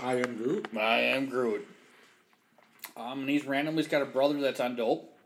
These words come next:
Speaker 1: Mm-hmm.
Speaker 2: Uh, but he's friends with the police in high places and blah, blah, blah, blah. So your typical gangster kind of guy. Um, you know, running girls, so we don't know if she was just, like,
Speaker 1: hooking or
Speaker 2: Yeah, we're not necessarily sure,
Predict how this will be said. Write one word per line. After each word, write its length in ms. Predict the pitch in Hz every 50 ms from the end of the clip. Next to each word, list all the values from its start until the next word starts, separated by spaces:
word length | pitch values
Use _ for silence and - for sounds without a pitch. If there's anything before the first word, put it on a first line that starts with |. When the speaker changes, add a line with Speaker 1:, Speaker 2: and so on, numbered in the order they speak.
| _ _ _ _ _ -
Speaker 1:
Mm-hmm. 360 | 120 123 123 120 123 117 113
Speaker 2:
Uh, 340 | 113 113 113 110 110 113 113 113
but 120 | 117 123
he's 100 | 123 120
friends 240 | - - 135 135 143
with 80 | 143
the 80 | 135 131
police 340 | 131 - - 143 139 135 135 -
in 60 | 123
high 180 | 113 120 117 117
places 640 | - - 127 120 127 127 - 135 135 131 127 120 117
and 240 | 110 107 107 101
blah, 160 | 98 104 107 107
blah, 80 | 110
blah, 320 | 107 104 104 104 101 101 104
blah. 260 | 107 135 135 139 143 147
So 100 | - 208
your 120 | 226 214
typical 320 | 214 208 185 - - 127 117
gangster 460 | 110 113 110 107 - - 117 117 117 - - -
kind 180 | - 127 120 113
of 80 | 104
guy. 240 | 107 104 107 110 110 107 - - _ - - - - - _ _ _
Um, 300 | - 107 101 104 - -
you 80 | 139 135
know, 180 | 143 143 147
running 260 | 143 175 196 208 196 160
girls, 380 | 147 160 180 185 185 180 180 -
so 180 | 185 160 160
we 160 | 156 156 170
don't 240 | 180 185 180 180 170
know 240 | 165 160 160 165 165
if 320 | 151 139 135 131 135 - - - - - - _ _ _ _ _ _ _ _ -
she 300 | - - - 139 127 127
was 240 | 123 123 120 110
just, 400 | - - 113 113 110 - - -
like, 400 | 110 107 101 95 92 - - - - - _ _ _ _ _ _ -
Speaker 1:
hooking 640 | 135 151 156 156 156 156 160 160 156 156 156 160 151
or 360 | 117 101 98 98 101 101 - - _ -
Speaker 2:
Yeah, 580 | 156 139 127 127 123 120 110 104 95 95 95
we're 180 | 98 104 117 123
not 300 | 143 151 156 147 147 139
necessarily 500 | 139 135 135 - - 131 123 117 113 107
sure, 480 | - - - 131 127 123 123 127 123